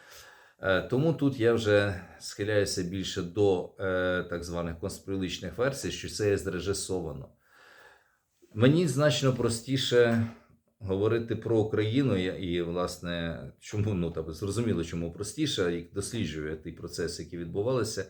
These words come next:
відбувалися під час Третього Майдану, так званої Революції Гідності. Я на цю тему багато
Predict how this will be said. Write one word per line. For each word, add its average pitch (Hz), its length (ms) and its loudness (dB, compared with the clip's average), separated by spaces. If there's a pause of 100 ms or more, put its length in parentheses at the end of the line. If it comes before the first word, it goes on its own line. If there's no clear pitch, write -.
(480)
відбувалися 92 600 4
під 87 180 -8
час - 380 -2
Третього 85 380 -2
Майдану, 92 560 -2 (220)
так 85 120 -8
званої 85 380 -2
Революції 95 520 -2
Гідності. 92 320 -6
Я 87 60 -2
на 87 100 -2
цю 87 160 -8
тему 80 460 -6
багато 82 640 -4